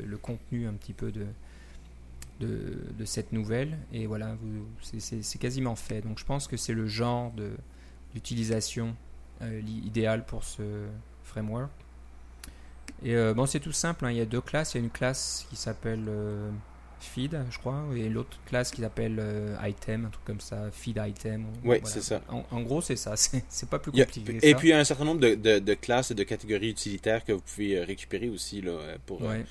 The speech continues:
Speaker 2: sur les, des trucs sur les, euh, N S date, des N S string, et cetera, là, euh, c'est pas mal bien. C'est, le, le design a l'air assez bon, là, la façon dont les classes sont séparées, et cetera, là.
Speaker 1: Mhm.
Speaker 2: C'est, c'est un projet un peu plus complexe que l'autre, mais, euh,
Speaker 1: Ouais.
Speaker 2: qui se suit quand même assez bien.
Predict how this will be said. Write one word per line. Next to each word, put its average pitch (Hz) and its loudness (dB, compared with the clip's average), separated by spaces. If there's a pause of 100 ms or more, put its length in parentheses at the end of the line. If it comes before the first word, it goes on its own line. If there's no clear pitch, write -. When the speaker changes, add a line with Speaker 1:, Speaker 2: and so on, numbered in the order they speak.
(300)
Speaker 2:
sur 101 -2
les, 98 2
des 92 -2
trucs - -8
sur - -2
les, 95 2
euh, 82 0
N 98 -4
S 92 -4
date, 123 4
des 98 0
N 90 0
S 87 -6
string, 110 -6
et 98 -6
cetera, 95 -6
là, 113 -4
euh, 113 -6
c'est - -10
pas 131 -2
mal 123 -2
bien. 110 -4 (460)
C'est, - 4
le, 120 8
le 120 6
design 131 4
a 127 4
l'air 110 6
assez 104 -2
bon, 104 -2
là, 95 0
la 92 0
façon 95 -8
dont 107 -6
les 92 -4
classes 98 -6
sont 113 -10
séparées, 98 -10
et 95 -8
cetera, - -10
là. 123 -6 (120)
Speaker 1:
Mhm. 117 -2
Speaker 2:
C'est, 120 4
c'est - 4
un 123 6
projet 117 4
un 139 6
peu 120 -10
plus 131 -4
complexe 127 0
que 113 4
l'autre, 123 2
mais, 95 2
euh, 123 -4
Speaker 1:
Ouais. 123 -2
Speaker 2:
qui - -6
se - 0
suit - -2
quand 113 2
même 113 2
assez 95 -4
bien. 90 -6